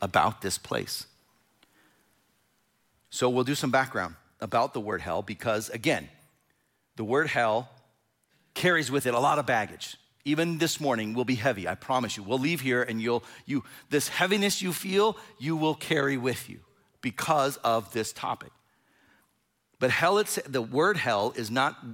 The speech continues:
maybe what you think it is. So let's start first, according to the Bible, and specifically according to Jesus, hell is a real place. It's not a,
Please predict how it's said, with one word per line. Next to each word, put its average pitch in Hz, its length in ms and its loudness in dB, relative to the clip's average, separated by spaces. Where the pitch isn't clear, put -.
maybe 120 320 -2
what 104 200 -6
you 113 60 -8
think 160 220 -8
it 92 80 -10
is. - 260 -16
So 120 140 -2
let's 127 140 2
start 120 220 4
first, - 460 0
according 127 320 -2
to 120 60 -12
the 120 80 -4
Bible, 127 400 2
and 107 100 -8
specifically 110 800 -2
according 131 420 -2
to 151 60 -6
Jesus, 101 520 -8
hell 139 460 2
is 107 160 -2
a 90 120 -4
real 101 380 -2
place. - 500 -10
It's 95 180 -4
not 113 200 4
a, 139 160 4